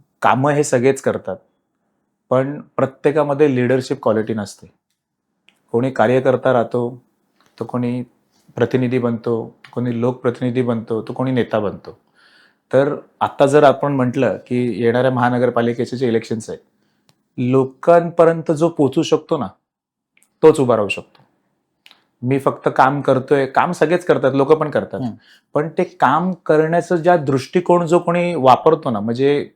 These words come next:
Speaker 1: समजा एखादं काम करायचंय, त्या काम करायला व्हिजन लागतं. प्रत्येक गोष्टीमध्ये व्हिजन आहे. माझ्या पूर्ण तुमच्या या पॉडकास्टमध्ये तुम्हाला एकच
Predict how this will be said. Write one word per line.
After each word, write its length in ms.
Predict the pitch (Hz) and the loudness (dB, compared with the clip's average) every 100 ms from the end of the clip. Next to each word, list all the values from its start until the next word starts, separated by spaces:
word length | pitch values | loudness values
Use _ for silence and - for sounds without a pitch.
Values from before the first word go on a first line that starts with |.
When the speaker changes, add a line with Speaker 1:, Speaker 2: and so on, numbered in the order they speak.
| - | -10
Speaker 1:
समजा 220 | 127 131 | -4 -2
एखादं 220 | 135 139 147 | 0 -2 0
काम 300 | 127 123 143 | 0 0 0
करायचंय, 480 | - 135 139 113 95 _ _ _ _ - | 2 2 0 -4 -8 _ _ _ _ 0
त्या 80 | 165 | 0
काम 440 | 160 143 156 175 | 4 2 2 0
करायला 680 | 170 165 165 170 170 175 180 - _ _ - | 0 2 4 4 4 4 2 -4 _ _ -2
व्हिजन 280 | 151 156 170 | 2 4 4
लागतं. 220 | 123 - | 0 0
प्रत्येक 420 | - - - 185 | 0 2 2 4
गोष्टीमध्ये 460 | 190 196 196 196 180 | 4 4 0 2 2
व्हिजन 220 | 151 151 | 2 2
आहे. 120 | 120 | 2
माझ्या 440 | 139 139 165 175 175 - _ | 2 4 6 6 2 -4 _
पूर्ण 440 | - 170 180 185 180 170 | 0 2 2 2 0 -2
तुमच्या 240 | 151 165 | 2 4
या 80 | 160 | 4
पॉडकास्टमध्ये 600 | 143 131 160 151 156 151 | 2 2 0 0 -4 -4
तुम्हाला 200 | 151 147 | -2 -2
एकच 340 | 139 147 - | -2 -4 -6